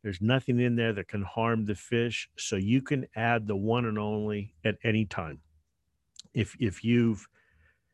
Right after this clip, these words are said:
decided, you know, "I set this tank up, added my fish, I didn't want right away to add bacteria, but now my ammonia is high, but I have fish in the tank, what do I need to do?"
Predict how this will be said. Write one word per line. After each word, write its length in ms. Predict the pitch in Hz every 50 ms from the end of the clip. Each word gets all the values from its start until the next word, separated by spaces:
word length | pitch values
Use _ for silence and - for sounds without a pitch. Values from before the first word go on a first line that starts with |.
| _ _ _ _ _ _
decided, 720 | - 113 101 - - 117 113 113 117 104 110 110 98 95 -
you 80 | - 110
know, 100 | 101 98
"I 80 | 98 104
set 240 | - - 127 117 -
this 180 | - 117 -
tank 320 | - - - 123 117 104 -
up, 240 | 127 117 117 - -
added 380 | 120 113 113 117 113 110 104
my 180 | 101 107 110 107
fish, 520 | 98 - - - 127 120 113 110 117 -
I 100 | 104 98
didn't 340 | 92 107 110 101 104 104 -
want 460 | - 117 110 107 117 113 113 110 -
right 240 | 110 110 107 107 107
away 260 | 110 104 107 107 110
to 100 | 104 104
add 340 | 98 98 104 107 101 98 -
bacteria, 840 | - 107 101 - - - - 120 117 113 113 107 107 107 104 98 - - - - - -
but 100 | - 98
now 240 | 90 101 104 104 101
my 220 | 101 98 98 98 95
ammonia 440 | 92 92 98 104 107 110 110 107
is 100 | 104 95
high, 280 | - - - 110 110 110
but 140 | 101 104 98
I 120 | 92 92
have 220 | 98 104 101 95 -
fish 260 | - 123 110 - -
in 80 | 107
the 80 | 101 98
tank, 340 | - - 123 113 107 92 98
what 120 | 101 101
do 100 | 98 98
I 140 | 98 95 92
need 300 | 92 98 101 95 90 87
to 60 | 95 98
do?" 380 | - 147 160 175 175 175 170